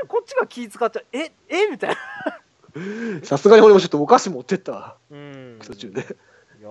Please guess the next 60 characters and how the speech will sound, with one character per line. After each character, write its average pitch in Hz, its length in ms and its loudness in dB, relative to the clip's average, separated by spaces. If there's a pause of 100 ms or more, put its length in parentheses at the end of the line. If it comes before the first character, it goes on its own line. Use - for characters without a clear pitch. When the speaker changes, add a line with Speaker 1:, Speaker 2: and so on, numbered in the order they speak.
Speaker 1:
だ - 20 -20
か 123 100 -16 (200)
ら 107 60 -14
ね。 101 60 -16 (100)
Speaker 2:
い - 80 -6
や、 104 180 -6
も 107 120 -6
う、 104 40 -6
今、 240 240 2
今 247 180 2
度 240 60 6
は 247 80 4
ち - 60 0
ゃ 220 60 4
ん 180 40 -4
と 175 100 0
正 190 140 4
式 - 220 -6
に 190 60 0
お 156 140 0
会 160 60 0
い - 20 -10
し - 60 -12
て 180 60 0
ご 147 160 0
挨 185 60 6
拶 143 200 -4
し - 140 -20
な 120 60 -18
い 110 40 -20
と 110 100 -20
だ 95 120 -20
ね。 101 200 -20
Speaker 1:
い 151 40 -16
や、 151 160 -6
本 180 220 -16
当 175 120 -16
に 175 140 -18
ね、 147 280 -12
い - 20 -14
や、 123 320 -14
ぜ 139 100 -20
ひ、 104 340 -20 (280)
本 107 240 -20
当 107 80 -20
に 107 120 -20 (400)
紹 120 180 -20
介 110 320 -20
し - 80 -20
た 120 160 -18
い 110 80 -20
で 127 100 -20
す - 140 -20
よ。 85 140 -20 (240)
う - 1500 -20
ん。 - 20 -20
い - 20 -20
や、 - 80 -20
も 185 60 -20
う、 180 40 -20